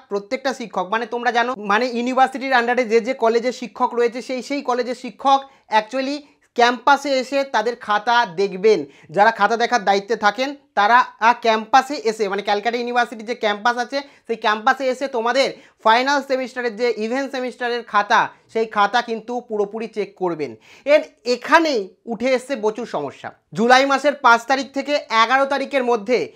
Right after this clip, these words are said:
এ প্রত্যেকটি, আহ, শিক্ষককে এ, আহ, ইভেন্ট সেমিস্টারের খাতা ইউনিভার্সিটিতে বসে দেখতে হবে। সময়সীমা পাঁচ তারিখ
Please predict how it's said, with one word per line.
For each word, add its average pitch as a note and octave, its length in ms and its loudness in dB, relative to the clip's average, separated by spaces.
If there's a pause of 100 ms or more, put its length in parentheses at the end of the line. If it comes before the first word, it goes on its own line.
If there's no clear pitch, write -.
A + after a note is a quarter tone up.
(140)
এ C#4 160 4
প্রত্যেকটি, C#4+ 1120 -4 (140)
আহ, A#3+ 180 4
শিক্ষককে C4+ 760 -2 (240)
এ, C#4 280 4
আহ, G#3 340 10
ইভেন্ট C4+ 300 -2
সেমিস্টারের C4 460 -2
খাতা B3+ 500 2
ইউনিভার্সিটিতে C4+ 760 -2
বসে A#3 460 -2 (180)
দেখতে G#3+ 340 0
হবে। C#3+ 260 -4 (160)
সময়সীমা B3+ 640 0 (260)
পাঁচ A#3 280 4
তারিখ B3+ 200 -2